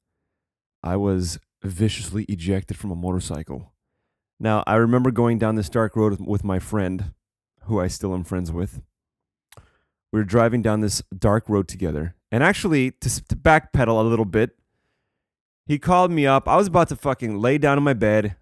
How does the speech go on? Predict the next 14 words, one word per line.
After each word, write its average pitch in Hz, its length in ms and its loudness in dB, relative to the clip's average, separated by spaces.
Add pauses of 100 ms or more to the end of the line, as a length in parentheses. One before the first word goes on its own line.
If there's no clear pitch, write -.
watch 107 320 2
some 127 200 -2
T 110 260 -4
V, 98 280 -2 (100)
and 85 160 -6
relax. 82 880 -8 (120)
Okay? 117 240 -4
I 92 100 0
was 92 160 0
single, 139 500 -2 (720)
ready 95 160 -4
to 87 160 -12
mingle. 92 420 -4
Nah, 92 240 -6